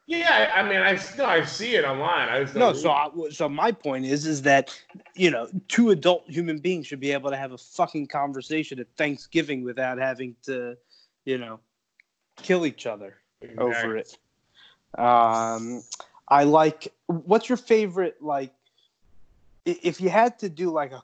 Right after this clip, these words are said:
Speaker 2: quad plate, like a one, two, three, four, four segments, what would your segments be in, on the plate?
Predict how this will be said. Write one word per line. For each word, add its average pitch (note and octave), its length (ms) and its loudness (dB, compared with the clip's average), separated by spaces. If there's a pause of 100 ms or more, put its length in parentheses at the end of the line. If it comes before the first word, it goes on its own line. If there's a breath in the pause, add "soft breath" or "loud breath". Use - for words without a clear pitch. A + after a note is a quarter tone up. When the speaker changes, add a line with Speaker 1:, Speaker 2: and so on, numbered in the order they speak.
(120)
Speaker 2:
quad E3+ 640 2
plate, B2+ 360 -8 (460)
like C3+ 180 -8
a B2+ 60 -6
one, E3+ 380 -4
two, F#3+ 280 -8
three, D#3+ 320 -6
four, C#3+ 440 -10 (200)
four G3+ 420 4
segments, - 800 -8 (760)
what F3 200 0
would F3+ 160 -4
your E3+ 100 4
segments C#3 580 0
be C#3 260 -2
in, B2 240 -6
on C3 180 4
the A#2+ 60 -4
plate? - 420 -12